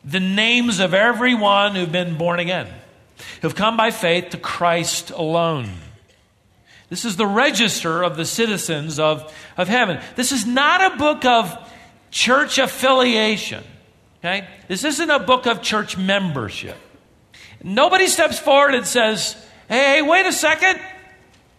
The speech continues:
I'm a Baptist and I've been baptized."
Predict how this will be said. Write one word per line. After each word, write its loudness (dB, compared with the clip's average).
I'm 4
a 0
Baptist 0
and -2
I've 2
been -2
baptized." 2